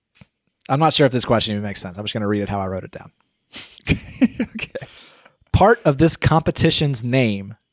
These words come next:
Speaker 1: comes from an alteration of a word that meant voluntary help given by neighbors toward the accomplishment of a particular task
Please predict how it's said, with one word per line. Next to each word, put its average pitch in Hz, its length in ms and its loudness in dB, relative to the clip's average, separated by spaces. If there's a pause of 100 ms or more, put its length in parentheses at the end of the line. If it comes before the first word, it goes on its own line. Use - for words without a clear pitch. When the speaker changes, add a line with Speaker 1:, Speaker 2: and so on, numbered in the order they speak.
(120)
Speaker 1:
comes 147 240 4
from 139 180 2
an 113 80 2
alteration 147 600 4
of 117 100 0
a 110 60 2
word 117 320 2
that 113 240 -4
meant 117 400 -6 (480)
voluntary 175 680 6
help 131 340 0
given 135 280 -2
by 139 140 0
neighbors 117 520 -4
toward 117 300 -4
the 113 80 -8
accomplishment 135 540 -6
of 110 40 -8
a 107 60 -8
particular 131 480 0
task - 560 -4